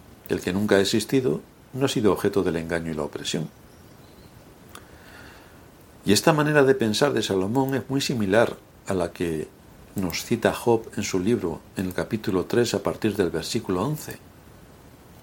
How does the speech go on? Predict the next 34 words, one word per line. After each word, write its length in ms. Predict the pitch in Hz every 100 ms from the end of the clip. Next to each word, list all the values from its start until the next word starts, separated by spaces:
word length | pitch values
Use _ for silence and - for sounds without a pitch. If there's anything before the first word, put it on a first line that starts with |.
| - -
Después 340 | 92 120 120
de 80 | 123
todo 240 | - 127
lo 120 | 107
que 80 | 104
le 100 | 101
ocurrió, 480 | 90 - 87 135 175 - - - - - - - - - - -
él 140 | 104 101
dice: 400 | 101 - 92 - - - - - - - - - -
"¿Por 240 | 110 101
qué 200 | - 160
no 200 | 151 160
morí 400 | 147 120 113 127
yo 160 | 120 127
en 120 | 110
la 100 | 101
matriz, 680 | 92 87 - 175 160 - - - - - - -
o 100 | -
expiré 580 | 98 - 107 98 113 107 - - - -
al 140 | 117 104
salir 360 | - 98 107
del 160 | 101 87
vientre? 420 | 101 92 82 82 - - - - - - - - - - - - - -
¿Por 180 | 113 107
qué 120 | 165
me 100 | 165
recibieron 540 | 156 - 123 139 143
las 140 | 131 110
rodillas, 640 | 98 117 123 95 82 - - - - - - - - - - - - -
y 100 | 113
a 160 | 107
qué 160 | 165 165
los 200 | 117 -
pechos 460 | 135 117 101 90